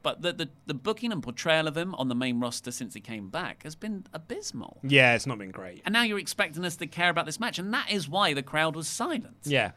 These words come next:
Speaker 2: and it doesn't help as well that he came back in the, yeah, the not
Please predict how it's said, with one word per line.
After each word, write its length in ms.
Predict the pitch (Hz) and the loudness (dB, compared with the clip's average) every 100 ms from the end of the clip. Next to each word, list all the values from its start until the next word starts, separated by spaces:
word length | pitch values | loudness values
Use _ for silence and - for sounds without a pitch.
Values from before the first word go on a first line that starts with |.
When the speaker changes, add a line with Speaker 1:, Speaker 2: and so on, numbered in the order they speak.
| - | -2
Speaker 2:
and 140 | 170 | 2
it 80 | 160 | 4
doesn't 220 | 180 165 | 6 4
help 200 | 147 147 | 6 4
as 120 | 135 135 | 4 2
well 120 | 123 | 2
that 100 | 117 | 0
he 80 | 113 | -4
came 260 | 135 127 | 0 0
back 320 | 117 120 117 - | 2 2 2 -4
in 140 | 135 | -4
the, 260 | 123 113 107 - _ _ _ _ | -2 -2 -4 -8 _ _ _ _
yeah, 140 | 123 | -2
the 120 | 104 107 _ _ _ | -2 -8 _ _ _
not 280 | 147 160 165 | 2 4 2